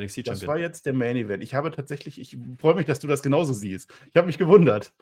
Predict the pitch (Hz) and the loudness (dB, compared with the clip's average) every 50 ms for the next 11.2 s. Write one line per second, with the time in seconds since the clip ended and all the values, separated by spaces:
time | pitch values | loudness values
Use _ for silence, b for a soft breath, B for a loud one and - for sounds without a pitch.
0 | _ _ _ - 139 135 139 139 147 139 156 151 147 160 175 165 - - 156 139 | _ _ _ 4 6 6 6 4 2 2 2 2 2 2 0 0 -2 -4 -6 -4
1 | - 131 - - - 98 - _ _ - 127 - 110 87 92 - b b b b | -4 -6 -8 -6 -8 -10 -10 _ _ -8 -6 -4 -2 -4 -4 -6 b b b b
2 | - 123 - - 175 127 175 156 143 107 92 90 82 - - 120 110 110 - - | -16 -10 -4 -2 0 0 2 2 2 2 2 0 -6 -10 -10 -10 -10 -10 -8 -8
3 | 85 - - - 87 85 82 85 82 82 67 69 82 82 73 76 80 - B B | -8 -8 -8 -14 -16 -14 -14 -14 -14 -14 -12 -10 -10 -10 -10 -10 -12 -12 B B
4 | B B B - 196 196 - 302 311 285 247 247 196 135 - - 156 160 196 185 | B B B -4 -4 -2 -2 -2 0 4 6 6 6 6 4 2 0 2 0 -2
5 | - - 220 - - 185 180 170 170 165 147 175 170 165 165 - 92 95 92 85 | -2 -4 -6 -4 -2 -2 2 2 2 2 4 2 2 2 2 -4 -10 -10 -10 -12
6 | - - - - - - - _ _ _ _ - - 196 233 233 - - 294 262 | -10 -8 -8 -8 -8 -10 -20 _ _ _ _ 2 6 6 6 6 6 -2 0 2
7 | 202 127 80 - - _ _ - - 151 143 214 220 - 226 - 202 196 - 143 | 2 0 0 -2 -12 _ _ -8 -6 -4 -4 -4 -6 -6 -4 -4 -4 -4 -2 -2
8 | 123 101 - - - 90 87 - - 160 170 - - 165 151 147 139 139 - 135 | -2 -2 -4 -8 -10 -12 -10 -8 -4 -4 -4 -4 -4 -4 -4 -4 -4 -4 -6 -6
9 | 131 156 156 - 107 117 110 98 101 - 143 131 - 98 - - 82 - - 104 | -6 -6 -6 -6 -8 -8 -8 -8 -8 -10 -10 -12 -12 -12 -8 -8 -8 -8 -8 -14
10 | - - - 101 98 90 90 101 107 - 190 196 - _ B B B B B - | -14 -14 -18 -16 -14 -14 -12 -10 -6 -6 -6 -6 -8 _ B B B B B -2
11 | 147 151 151 | -2 0 -2